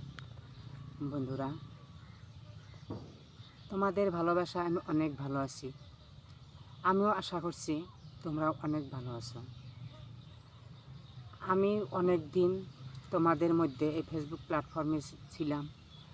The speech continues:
তোমরা আমাকে অনেক ভালোবাসা দিয়েছো, আমিও দিয়েছিলাম। কিন্তু মাঝখানে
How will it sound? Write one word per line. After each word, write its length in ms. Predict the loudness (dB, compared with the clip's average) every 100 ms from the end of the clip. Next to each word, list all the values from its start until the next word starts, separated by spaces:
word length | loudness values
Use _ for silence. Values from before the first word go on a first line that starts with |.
| -18 -2
তোমরা 320 | 2 4 4 4
আমাকে 360 | 4 4 4
অনেক 320 | 0 2 2
ভালোবাসা 460 | 2 2 2 2 0
দিয়েছো, 460 | 0 0 0 -4 -6 -10 -18 -20 -20 -8
আমিও 340 | 2 6 6 4
দিয়েছিলাম। 640 | 2 0 0 -2 -2 -4 -8 -16 -18 -18 -18 -2
কিন্তু 300 | 0 2 6
মাঝখানে 440 | 8 6 4 2